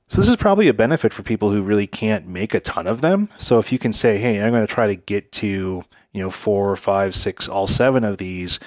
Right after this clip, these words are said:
maybe I can spike one, maybe I can be consistent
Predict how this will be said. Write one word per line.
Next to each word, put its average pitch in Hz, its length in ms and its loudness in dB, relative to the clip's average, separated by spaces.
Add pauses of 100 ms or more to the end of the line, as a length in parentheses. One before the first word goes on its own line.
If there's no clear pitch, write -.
(200)
maybe 101 160 -2
I 95 80 -2
can 95 160 -10
spike 151 380 0
one, 135 280 2
maybe 107 200 0
I 104 40 0
can 101 140 -8
be 95 100 -6
consistent 113 720 -2